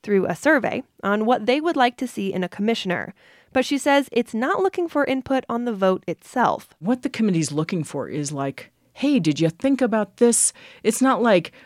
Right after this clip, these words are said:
Speaker 2: "Well, I don't like how that person did it," or, "I got twenty-five people to say that this person should be appointed." It's not a popularity contest. It's not a vote. It's really just for input for things for the, that you want the committee, like,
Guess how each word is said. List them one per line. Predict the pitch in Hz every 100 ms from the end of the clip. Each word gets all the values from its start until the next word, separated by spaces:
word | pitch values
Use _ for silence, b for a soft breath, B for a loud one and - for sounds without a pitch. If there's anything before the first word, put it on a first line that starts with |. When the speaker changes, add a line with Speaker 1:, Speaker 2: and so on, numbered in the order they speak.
| B
Speaker 2:
"Well, | 180 170
I | - 247 285
don't | 277 208
like | 226 214
how | 202 190
that | 185 180
person | 196 180 180 160
did | 165
it," | 156 143
or, | - 165 -
"I | 233
got | 254 233 220
twenty-five | - 214 202 196 175
people | 196 180 180
to | 175 160
say | - 160 160
that | 151 -
this | 170
person | - 165 156 151
should | 139 143
be | 143 143
appointed." | 135 - -
It's | 165 196
not | 190 196 208
a |
popularity | 208 190 185 170 170 170
contest. | 165 170 160 160 156 143
It's | 120
not | 147 151 175
a |
vote. | 170 135 151 151 - B B
It's | - 156 165
really | 175 262 277 220
just | 165 160 -
for | - 147
input | 185 190 180 170 -
for | 147
things | - 160 156
for | - 139
the, | 135
that | - 151
you | 151
want | 151 143
the |
committee, | - 156 139 139
like, | 139 127